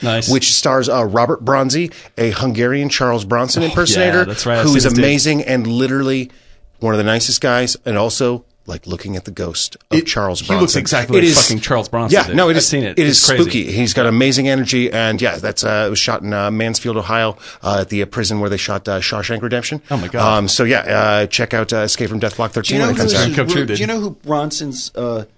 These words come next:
Speaker 3: Chuck Bronson's roommate was in the fifties?
Speaker 1: Uh, Al Gore.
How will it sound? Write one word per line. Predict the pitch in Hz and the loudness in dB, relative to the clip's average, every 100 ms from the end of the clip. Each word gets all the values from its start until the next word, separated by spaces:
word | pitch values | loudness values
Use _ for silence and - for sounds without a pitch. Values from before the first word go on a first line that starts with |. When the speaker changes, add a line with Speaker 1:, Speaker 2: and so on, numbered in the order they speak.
| - | -12
Speaker 3:
Chuck | 147 143 | -10 -6
Bronson's | 143 135 131 117 101 | -6 -4 -6 -8 -8
roommate | 113 123 143 | -8 -6 -6
was | 135 151 160 - | -6 -8 -8 -12
in | 120 | -12
the | 110 | -12
fifties? | 139 127 165 170 - _ _ - - | -14 -16 -14 -16 -18 _ _ -20 -12
Speaker 1:
Uh, | 110 98 101 - | -10 -8 -10 -8
Al | 117 | -6
Gore. | 120 98 | -4 -6